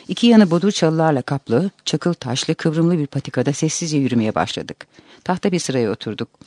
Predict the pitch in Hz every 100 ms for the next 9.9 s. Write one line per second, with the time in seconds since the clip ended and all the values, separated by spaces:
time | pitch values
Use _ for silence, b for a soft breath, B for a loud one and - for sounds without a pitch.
0 | B B - 190 214 196 127 214 120 117
1 | 98 - 202 - B B 175 147 - _
2 | 165 165 175 175 123 - 131 131 165 -
3 | 117 - 139 - - 151 170 185 - 135
4 | 131 123 127 135 131 147 151 156 - 127
5 | 127 120 131 135 127 143 135 127 107 113
6 | 185 B B B B 165 170 170 151 143
7 | - - - - 123 - - - _ B
8 | B B - 208 226 151 135 190 _ _
9 | _ _ _ _ - - 185 147